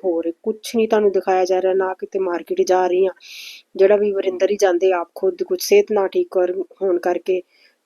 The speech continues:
ਤੇ ਵਰਿਆਮ ਸਿੰਘ ਨੂੰ ਵੀ ਛੁੱਟੀਆਂ ਪੈ ਗਈਆਂ ਚੌਦਾਂ ਤਰੀਕ ਤੱਕ ਤੇ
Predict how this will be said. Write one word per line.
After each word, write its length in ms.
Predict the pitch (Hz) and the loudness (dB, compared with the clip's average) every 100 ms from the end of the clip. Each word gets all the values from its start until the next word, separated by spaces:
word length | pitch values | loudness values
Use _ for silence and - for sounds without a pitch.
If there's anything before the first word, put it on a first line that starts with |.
| - | 0
ਤੇ 260 | 185 175 170 | 4 4 4
ਵਰਿਆਮ 400 | 180 190 185 185 | 4 4 2 0
ਸਿੰਘ 240 | - 196 | 2 4
ਨੂੰ 80 | 202 | 4
ਵੀ 60 | 202 | 2
ਛੁੱਟੀਆਂ 380 | - 180 180 180 | 0 -2 -2 0
ਪੈ 180 | 180 | 0
ਗਈਆਂ 140 | 170 175 | 0 0
ਚੌਦਾਂ 320 | 185 175 185 | 0 0 0
ਤਰੀਕ 240 | 180 175 - | 0 -2 -2
ਤੱਕ 180 | 190 180 _ - | -4 -4 _ -4
ਤੇ 200 | 185 | 0